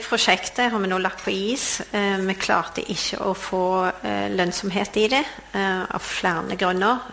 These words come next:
eh, men ikke minst fordi at vi klarte å optimalisere bruken av gassturbiner, så vi klarer å kjøre med en gassturbin, eh, uten, eh, backup for vind. Eh, vi synes det var et utrolig spennende prosjekt. Vi ser potensialet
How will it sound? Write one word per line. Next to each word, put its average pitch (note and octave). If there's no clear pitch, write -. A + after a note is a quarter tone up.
eh, F#3
men F3+
ikke F#3+
minst F#3
fordi F3+
at F#3
vi F#3+
klarte F3
å F#3
optimalisere F#3
bruken F3+
av F3+
gassturbiner, F#3
så F#3
vi F3+
klarer F3+
å -
kjøre F#3
med F#3
en F#3
gassturbin, F3+
eh, -
uten, G#3+
eh, F#3
backup F#3
for G3+
vind. F3
Eh, C4
vi B3+
synes B3+
det A#3
var A3+
et -
utrolig G#3+
spennende F#3
prosjekt. -
Vi A#3
ser F#3+
potensialet A3+